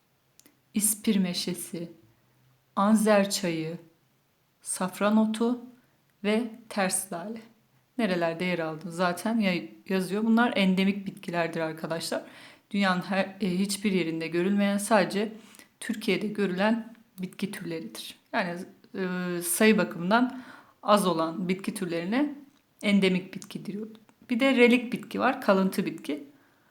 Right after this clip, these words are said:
Bunlar da geçmiş jeolojik dönemlere ait iklim koşullarında yaşamış olan bitki türlerinden bazılarıdır.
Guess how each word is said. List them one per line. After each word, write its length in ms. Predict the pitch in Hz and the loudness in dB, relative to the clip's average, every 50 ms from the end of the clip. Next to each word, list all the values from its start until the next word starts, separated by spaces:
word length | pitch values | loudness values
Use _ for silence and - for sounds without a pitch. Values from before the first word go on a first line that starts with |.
| _ _ _ _ _ - | _ _ _ _ _ 4
Bunlar 400 | 247 254 277 302 320 320 - - | 4 6 8 8 6 6 6 4
da 360 | 220 277 285 - - - - _ _ _ _ _ _ _ _ _ _ _ _ _ _ _ - _ _ _ _ 190 | 4 2 2 -2 -10 -16 -20 _ _ _ _ _ _ _ _ _ _ _ _ _ _ _ -20 _ _ _ _ -4
geçmiş 520 | 175 208 220 214 220 226 262 254 - - | 2 4 4 4 6 4 4 4 4 4
jeolojik 560 | 247 247 247 247 247 247 226 240 233 - - | 4 4 6 8 6 6 6 4 0 0 2
dönemlere 480 | 233 214 214 220 214 208 214 214 220 214 | 4 6 6 6 6 6 4 6 6 6
ait 480 | 202 185 170 170 175 - - - - - _ _ _ _ _ _ _ _ _ _ _ _ _ _ - | 6 6 4 2 -2 -6 -10 -16 -18 -20 _ _ _ _ _ _ _ _ _ _ _ _ _ _ -4
iklim 340 | 220 214 214 233 247 233 | -2 0 2 2 2 2
koşullarında 720 | 233 - 233 220 - - 202 196 196 190 185 185 185 180 185 | 4 2 2 2 2 2 0 2 2 2 2 2 2 2 0
yaşamış 500 | 180 165 165 165 - 175 175 175 - - | 0 0 -2 -2 -4 -6 -6 -6 -4 -4
olan 380 | 180 180 190 220 254 262 240 | -2 0 2 2 2 4 2
bitki 280 | 220 202 214 - 226 220 | 2 0 2 0 0 0
türlerinden 580 | - 214 175 175 170 170 180 220 262 269 262 226 | 0 -2 -2 -2 -2 0 2 4 6 6 8 8
bazılarıdır. 840 | 214 196 185 - - 151 151 156 165 165 - 220 - 294 - - | 8 8 6 4 0 -6 -8 -8 -10 -8 -10 -8 -8 -10 -10 -12